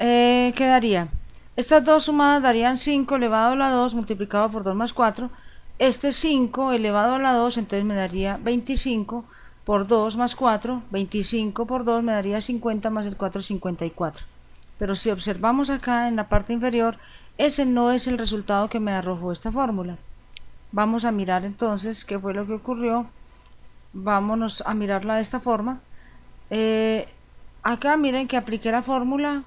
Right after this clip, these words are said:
exactamente como está enunciado aquí arriba, sin ningún paréntesis.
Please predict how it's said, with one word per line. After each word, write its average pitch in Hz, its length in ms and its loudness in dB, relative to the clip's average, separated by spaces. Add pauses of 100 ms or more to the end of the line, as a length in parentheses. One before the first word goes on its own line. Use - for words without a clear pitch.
(180)
exactamente 277 720 -4
como 240 200 -6
está 214 180 -4
enunciado 233 440 -2
aquí 226 160 -6
arriba, 196 360 -6
sin 208 260 -2
ningún 196 260 -6
paréntesis. 208 680 -4